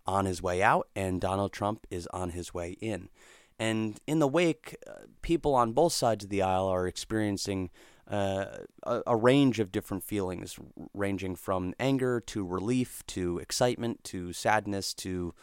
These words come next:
hopelessness to, you know, determination and to optimism. I, it, really, everyone is feeling different feelings at this time. Um, and the important thing is that as we talk to each other in this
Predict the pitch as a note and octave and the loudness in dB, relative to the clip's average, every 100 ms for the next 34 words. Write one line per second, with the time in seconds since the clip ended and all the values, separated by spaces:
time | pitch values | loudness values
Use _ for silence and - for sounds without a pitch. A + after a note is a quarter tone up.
0 | _ - A#2 A2+ G#2 G#2+ G2+ - - G2 | _ 0 0 0 -2 -2 -4 -6 -8 -6
1 | F#2 F#2 E2+ - - - - G2 F#2 F#2 | -4 -4 -8 -14 -20 -16 -6 -2 0 0
2 | F#2 F2+ - A#2 G#2+ G2+ G#2 - G#2+ G2 | -2 -4 -6 -2 0 0 -2 -2 -4 -4
3 | F#2+ F#2 F#2 F#2 F2+ - F#2+ F#2 F2+ F2 | -4 -4 -4 -4 -6 -8 -6 -4 -4 -6
4 | _ - _ _ - D3 - E2 - - | _ -20 _ _ 4 4 2 -10 -10 -8
5 | F2+ A2 A2+ A#2+ - A2+ C#3+ A2+ G2 A2 | -6 -4 -4 -8 -6 0 2 2 0 -2
6 | B2 G#2 G2 F#2 - A2 F#2 F2+ F2 F#2 | -2 -2 -2 -4 -6 -4 -2 -4 -6 -8
7 | F#2 F2+ G2 F2+ F2 E2 F2 - D#2+ - | -8 -8 -6 -6 -6 -10 -12 -12 -10 -8
8 | G2+ F#2 D#2+ - - - - - G2 G2 | -4 -6 -6 -16 -20 -20 -20 -8 0 2
9 | F#2+ B2+ D3 D#3+ D#3+ C4 D4+ - C3 G2 | 2 2 4 2 2 -2 -2 -2 -4 -4
10 | F#2 F#2 - - G#2+ G2 F#2+ - G2 F#2+ | -4 -6 -10 -6 -4 -4 -4 -2 0 0
11 | - - D#3+ D3+ C#3 - A3 B3+ - - | -2 0 0 0 -6 -6 -8 -6 -10 -8
12 | - F2 F2 F2+ F#2+ F#2 F2 - | -6 -4 -6 -8 -8 -6 -6 -8